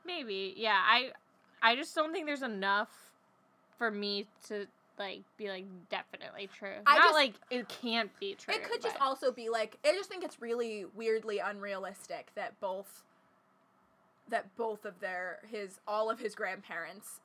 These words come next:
Speaker 2: and, like, great-grandparents or whatever
Speaker 1: Yeah.
Speaker 2: are dead.
Speaker 1: Yeah.
Speaker 2: Y-, you know?
Speaker 1: Who's to say?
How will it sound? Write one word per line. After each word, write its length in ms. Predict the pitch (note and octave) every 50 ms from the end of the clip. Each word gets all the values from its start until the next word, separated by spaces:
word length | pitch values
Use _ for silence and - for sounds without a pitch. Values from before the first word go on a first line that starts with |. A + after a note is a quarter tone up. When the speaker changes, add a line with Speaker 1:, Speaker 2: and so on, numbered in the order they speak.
| _ -
Speaker 2:
and, 140 | A3 A3 G#3 G3+ F3+ - - - -
like, 180 | G#3+ G3 F3 G3
great-grandparents 760 | - G#3+ - - - D#3+ - F3 A3 A#3+ D3+ - - B3 B3+
or 100 | A3 -
whatever 400 | - - D#3 E3 - F3 G3+ - C4
Speaker 1:
Yeah. 180 | G#3 G#3 F#3+
Speaker 2:
are 40 | F#3+
dead. 340 | F#3+ - D#3+ E3 F#3+ A#3+ B3+ - _ _ _ _ _ _ -
Speaker 1:
Yeah. 200 | E4+ C#4+ A3+ A3
Speaker 2:
Y-, 80 | A#3 - _ _ _ A#3
you 120 | B3 A3+
know? 260 | G#3 F3 E3+ F#3 G#3 A3+ - _ _ _ _ _ _ _ _ _ _ _ _ _ _ _ _ _ _ _ _ _ _ _ _ _ _ _ _ _ _ - -
Speaker 1:
Who's 400 | B3 B3 B3 B3 B3 A#3 - - -
to 80 | G#3+
say? 500 | G#3+ - - - - - - - - G#3